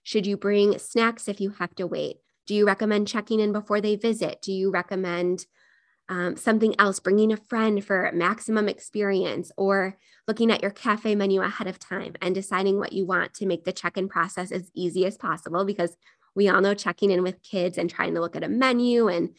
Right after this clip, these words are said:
handle a diaper bag, it's complicated. So if you have any tips for making the most out of your visit,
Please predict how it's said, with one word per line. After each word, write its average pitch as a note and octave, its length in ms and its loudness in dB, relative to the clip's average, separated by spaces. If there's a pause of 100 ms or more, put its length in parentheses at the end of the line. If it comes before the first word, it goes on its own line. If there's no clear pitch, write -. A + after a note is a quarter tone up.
(500)
handle F#3 260 4
a G3 60 2
diaper A#3 380 0
bag, F3+ 280 0
it's - 180 -10
complicated. G3+ 760 -2
So G#3+ 140 2
if G#3+ 200 -6
you B3+ 80 4
have C4+ 120 2
any A#3+ 300 2
tips - 440 -8 (240)
for A3 100 0
making G3+ 300 2
the G3 60 2
most F#3 260 -2
out E3 120 -2
of G#3 100 -8
your - 120 -6
visit, B3 460 -2